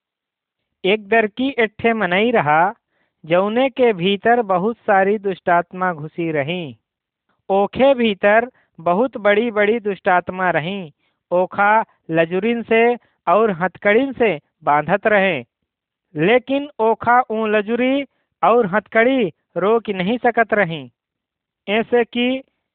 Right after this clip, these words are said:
ओखे भीतर के जौन दुष्टात्मा रही, वह बहुत बड़ी रही। प्रभु यीशु मसीह आए और दुष्टात्मा का ही आज्ञा दीनहिन और कहिन, "निकर एखे भीतरे से,"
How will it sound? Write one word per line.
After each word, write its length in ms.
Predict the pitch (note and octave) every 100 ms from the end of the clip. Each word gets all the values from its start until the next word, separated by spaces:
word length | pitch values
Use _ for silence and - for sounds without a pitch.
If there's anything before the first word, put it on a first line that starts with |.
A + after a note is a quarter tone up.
| _ -
ओखे 500 | F#3+ G3 B3+ C4 C4
भीतर 480 | F3 G3+ A3 B3+ B3+
के 220 | B3+ A#3
जौन 300 | A3 A3+ A3
दुष्टात्मा 720 | G#3 - G#3 F#3 G#3+ A3+ C4+
रही, 400 | B3 F#3+ F#3+ F#3 _ _ F3
वह 160 | F3+
बहुत 340 | E3+ F3 G3+ A3
बड़ी 340 | G3+ G3+ G3+
रही। 380 | F3+ D3+ C#3 C3 _ _ _ _ _ _ _ _
प्रभु 280 | F3+ F3 E3+ G3+
यीशु 340 | G3+ F#3+ A#3+
मसीह 380 | A#3 A3+ A#3+ B3 G3+
आए 420 | G#3 A#3 B3+ B3+ _ _ _ _
और 200 | D#3+ A3
दुष्टात्मा 720 | G3 G#3 - A3+ A#3 C4+ C#4+ C#4
का 180 | A#3+ F#3
ही 340 | D#3+ D3+ C#3+ _ _ _ _ _ -
आज्ञा 420 | E3+ G3 G3 C4+
दीनहिन 560 | C4+ C4+ G#3+ F#3 C#3+ C#3+ _ _ -
और 160 | E3+
कहिन, 560 | F3+ A3 G#3+ C4 A#3 C3+ _ _ _ _
"निकर 340 | D#3+ F#3+ D4+ E4
एखे 400 | C#4 A#3+ A#3 A#3
भीतरे 440 | G3+ G#3 G3+ F3+
से," 320 | - D#3+ C#3+